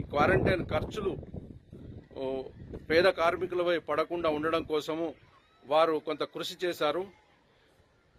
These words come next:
అయితే ఇందులో ఒక మూడు రకాల కేటగిరీలు పెట్టారు. పద్నాలుగు రోజులకు గాను ముప్పై వేల రూపాయలు, పదిహేను వేల రూపాయలు, ఐదు వేల రూపాయలు. అంటే ఎవరైతే పేమెంట్ చేసుకునే కెపాసిటీ,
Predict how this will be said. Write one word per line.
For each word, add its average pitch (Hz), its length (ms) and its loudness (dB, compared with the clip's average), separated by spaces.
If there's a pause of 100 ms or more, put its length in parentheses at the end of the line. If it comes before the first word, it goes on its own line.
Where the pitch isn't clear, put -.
(180)
అయితే 175 240 2
ఇందులో 180 480 4
ఒక 170 160 -4
మూడు 165 280 2
రకాల 170 300 4
కేటగిరీలు 170 560 0
పెట్టారు. 156 420 0 (1300)
పద్నాలుగు 170 340 2
రోజులకు 170 320 4
గాను 160 360 2 (760)
ముప్పై 156 360 2
వేల 175 200 6
రూపాయలు, 156 560 0 (420)
పదిహేను 151 360 0
వేల 175 180 4
రూపాయలు, 156 540 2 (420)
ఐదు 175 200 4
వేల 180 240 6
రూపాయలు. 120 420 -2 (160)
అంటే 147 240 -4
ఎవరైతే 202 460 2 (260)
పేమెంట్ 175 520 -4
చేసుకునే 185 400 -2
కెపాసిటీ, 170 680 0